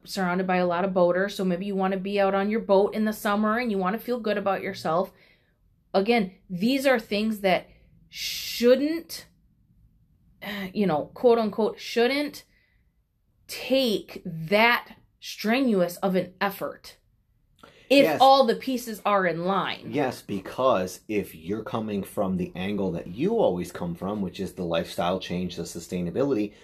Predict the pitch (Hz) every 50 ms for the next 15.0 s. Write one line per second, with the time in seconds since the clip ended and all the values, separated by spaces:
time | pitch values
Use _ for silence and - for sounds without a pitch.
0 | - 143 143 156 151 147 113 95 90 90 87 - - _ _ _ - - 107 104
1 | 127 117 123 135 143 143 139 - - _ _ _ _ _ _ _ - 107 98 -
2 | 113 110 120 139 147 - - - 135 117 - - - 131 127 135 131 117 98 113
3 | 117 147 160 160 135 107 98 92 87 - - - - - - 107 95 101 98 90
4 | - - 113 101 90 104 101 95 92 87 - - - - _ _ _ _ _ -
5 | - - 117 - - 107 110 120 127 123 120 101 87 82 - - - - 107 -
6 | - 117 113 113 98 95 104 120 131 120 117 104 - - 113 107 104 95 - -
7 | - - - 139 - - - - - - _ _ _ - 185 190 156 120 - -
8 | 117 113 123 127 127 - 147 127 147 143 127 123 117 - 107 95 95 87 90 113
9 | 120 127 123 110 92 110 117 113 117 107 92 85 104 107 110 120 113 107 104 101
10 | 107 113 110 101 - - 107 107 110 131 151 170 165 - - - _ _ _ -
11 | - - 117 107 107 104 101 - - - - - 98 117 131 147 156 151 147 139
12 | 131 120 113 - - 95 92 95 90 - - _ _ _ - 92 87 95 104 120
13 | 139 139 - - - - - 135 135 135 139 135 139 135 135 - - 123 120 120
14 | 117 113 113 113 110 110 - - 131 127 147 156 147 127 110 104 95 92 90 -